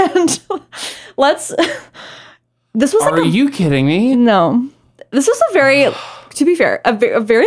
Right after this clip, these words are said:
Speaker 1: last, last minute decision. Um, I don't feel, like, a hundred percent prepared, so I'm, I'm here for you to be, um, contributing
Speaker 2: I'm
Speaker 1: <laughs>
Speaker 2: so excited.
Speaker 1: to this
Speaker 2: Holy
Speaker 1: conversation.
Speaker 2: fucking shit.
Speaker 1: <laughs> Okay. Um,
Speaker 2: Let me cross my legs and
Speaker 1: Great.
Speaker 2: cross my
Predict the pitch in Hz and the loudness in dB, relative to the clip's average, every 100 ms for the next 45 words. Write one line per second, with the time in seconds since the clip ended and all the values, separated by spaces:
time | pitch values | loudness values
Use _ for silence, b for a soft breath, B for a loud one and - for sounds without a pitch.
0 | 494 185 165 180 - - b b b 214 | 2 2 2 0 -8 -18 b b b 0
1 | 233 - 359 392 240 - 165 165 240 320 | 0 0 -2 -2 -4 -2 -2 2 2 2
2 | 392 381 _ - 226 208 196 - 277 370 | -2 -8 _ 0 2 4 2 0 -2 0
3 | 403 320 226 - - 208 190 208 233 269 | 0 2 2 0 -6 -2 0 -2 0 -2
4 | 285 294 277 262 202 208 208 - 190 294 | 0 0 0 2 2 2 0 0 2 2
5 | 359 370 277 202 180 185 180 160 151 - | 0 0 0 2 0 -2 -2 -2 -2 0
6 | 170 143 - - 262 320 339 165 698 - | -2 -2 -6 -2 0 2 0 -2 -2 -2
7 | 605 554 - - - - - 123 123 131 | -4 -8 -18 -20 -18 -10 -10 -8 -4 -2
8 | 139 120 139 120 - 110 104 156 220 240 | 0 0 -2 -6 -2 0 0 0 0 0
9 | 262 220 214 - 151 147 127 - 233 107 | 0 0 0 0 -4 -2 -2 0 -2 -2
10 | - - 202 - 220 - 285 - 254 - | -6 -8 -8 -4 -4 -4 -6 -4 -6 -4
11 | - - - - B B 453 B 392 - | -8 -8 -10 -12 B B -14 B -8 -4
12 | 233 240 226 220 123 113 - 123 131 - | 0 2 2 0 -2 -10 -4 -2 -2 -2
13 | 185 151 110 107 104 - - 110 107 - | -2 0 0 0 -4 -10 -8 -4 -2 -2
14 | 110 107 - 117 104 101 101 98 95 | 0 -2 -4 -4 -2 -2 -2 -4 -6